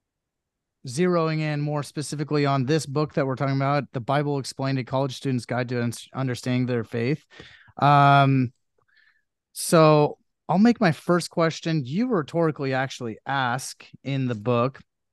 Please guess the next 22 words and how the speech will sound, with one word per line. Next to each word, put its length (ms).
and 160
then 220
answer, 640
uh, 300
in 160
a 60
section 520
prior 500
to 460
chapter 420
one. 340
So 180
the 100
kind 180
of 60
the 160
prefer-, 440
preface 440
part, 400
uh, 420
you 220
ask, 360